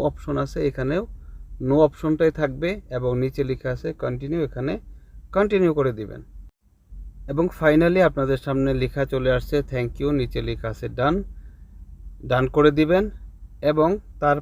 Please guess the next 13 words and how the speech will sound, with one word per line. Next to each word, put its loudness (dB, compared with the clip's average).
পরের 4
পেজে 2
টোটাল 4
ইনফরমেশনগুলো 0
সব 4
ঠিক -8
আছে, -2
টিক -4
চিহ্ন -2
চলে 0
আসছে, -6
নিচে -4
লেখা -4